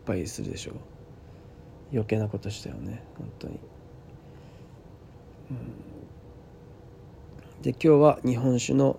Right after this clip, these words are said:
飲み会です。今日は日本酒大好きメンバーで、日本酒を飲んでくれてくるんですけど、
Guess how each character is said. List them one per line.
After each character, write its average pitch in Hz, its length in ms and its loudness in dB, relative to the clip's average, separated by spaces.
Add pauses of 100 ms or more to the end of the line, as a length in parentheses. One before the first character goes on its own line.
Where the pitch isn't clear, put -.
飲 110 100 0
み 113 100 -4
会 113 180 -6
で 113 120 -6
す。 - 180 -12 (100)
今 117 100 -4
日 107 40 -4
は 107 40 -4
日 113 60 -2
本 131 200 0
酒 - 120 -6
大 123 180 2
好 - 100 -8
き - 120 -6
メ 127 100 4
ン 120 100 2
バ 104 140 -2
ー - 20 -10
で、 - 200 -18 (760)
日 120 100 -2
本 123 200 0
酒 - 160 -2
を 123 40 0
飲 120 140 4
ん 127 40 4
で 123 100 2
く 131 120 -2
れ 120 80 -2
て - 120 -4
く - 120 -4
る - 60 -2
ん - 40 -4
で 101 60 -8
す - 80 -14
け - 80 -8
ど、 - 100 -16